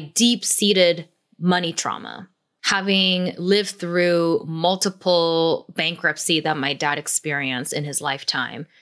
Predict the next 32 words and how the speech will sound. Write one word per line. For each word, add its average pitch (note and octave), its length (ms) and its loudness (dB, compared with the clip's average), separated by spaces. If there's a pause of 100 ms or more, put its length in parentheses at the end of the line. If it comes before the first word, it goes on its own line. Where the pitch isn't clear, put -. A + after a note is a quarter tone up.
(140)
and D#3+ 460 -2
having, E3+ 840 0 (260)
you F3 100 0
know, D3 440 0
having G3+ 360 0
had F#3+ 220 0
something F3+ 640 -2
one E3 240 0
day D3+ 400 0
and E3 180 -2
then D#3 360 -2
all F#3+ 200 4
of F3 120 -2
that D3+ 360 -2
being D#3+ 320 0
ripped E3+ 240 -2
away D3+ 280 0
from D#3 260 -8
me C#3 420 -4 (120)
the E3 160 0
next D3 360 -2
day, E3+ 460 -2 (240)
all A#3+ 300 4
of G3 120 -4
those E3 220 4
things D#3+ 320 -2
impacts - 640 -4
how D#3+ 340 0
I D3+ 540 0 (100)
work D#3+ 300 0
with D#3 180 0
money. C3+ 400 -8